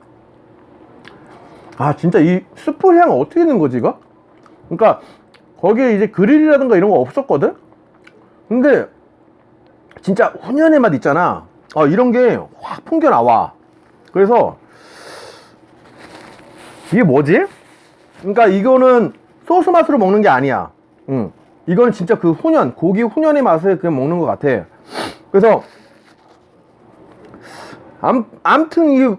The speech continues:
왜 그런지 모르겠는데 좀 되게, 어, 그러니까 우리 이제 그릴에다 구우면은 그 탄 맛, 그 불맛, 이게 나.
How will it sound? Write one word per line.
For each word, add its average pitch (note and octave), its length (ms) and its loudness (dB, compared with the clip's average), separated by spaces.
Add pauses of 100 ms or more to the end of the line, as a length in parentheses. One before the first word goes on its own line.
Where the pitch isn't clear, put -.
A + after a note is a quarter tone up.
왜 G3 240 2
그런지 D#4+ 280 2
모르겠는데 A3 640 2 (400)
좀 C#4+ 240 -2
되게, G#3+ 360 0 (280)
어, D3+ 500 0
그러니까 D#3 140 0
우리 F3+ 280 2
이제 D3+ 100 0
그릴에다 A#3 520 2
구우면은 F#3 540 -2
그 D3 520 0
탄 E4+ 320 -2
맛, G3+ 240 0 (400)
그 C#3+ 260 -4 (320)
불맛, G#3+ 560 0
이게 D3+ 200 -4
나. F2 260 -6